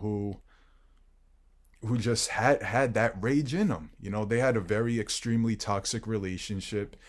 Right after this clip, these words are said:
And, you know, you know, it's crazy. You know, my father, uh, was the worst out of all of 'em. You know, I have an older sister as well who had ended up, um, what's the word?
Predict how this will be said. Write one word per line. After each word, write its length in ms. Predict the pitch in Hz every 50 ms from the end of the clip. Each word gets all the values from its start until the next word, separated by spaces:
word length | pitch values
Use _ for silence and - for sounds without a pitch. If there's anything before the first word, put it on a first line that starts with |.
| - - - - - - - - _ _ _ -
And, 380 | 104 101 101 101 101 98 98
you 60 | 104
know, 240 | 104 101 101 98 95
you 100 | 104 107
know, 220 | 101 98 98 95 - 92 101
it's 180 | 101 - -
crazy. 300 | - - 113 117 107 104
You 80 | 98 95
know, 60 | 95
my 180 | 95 95 95 92
father, 540 | - - 107 110 113 104 104 98 92 - - 92 98 95 92 87 - 107
uh, 80 | 104
was 260 | 98 95 101 107 95
the 40 | 101
worst 340 | 90 95 104 104 98 - -
out 120 | 98 101
of 100 | 95 85
all 160 | 107 110 110 98
of 80 | 90
'em. 60 | 92
You 80 | 95 98
know, 100 | 95 95
I 80 | 98 101
have 280 | 101 95 - - 104 -
an 200 | - - 110 101
older 220 | 95 98 92 92 90
sister 340 | - - 101 - - 104 98
as 100 | 90 92
well 220 | 95 95 98 95
who 180 | 92 104 101 98
had 180 | 95 95 - - - - - - - _ _ -
ended 320 | 107 110 104 98 104 98
up, 200 | 101 95 92 -
um, 400 | 98 95 92 90 90 92 90 - - - _ _ _ _ _ - _ _ _ _ _ _ _ - _ - - - - _ _ _ _ _ - _ _ -
what's 260 | 120 127 127 - -
the 80 | -
word? 400 | 117 104 107 101 95 90 87 -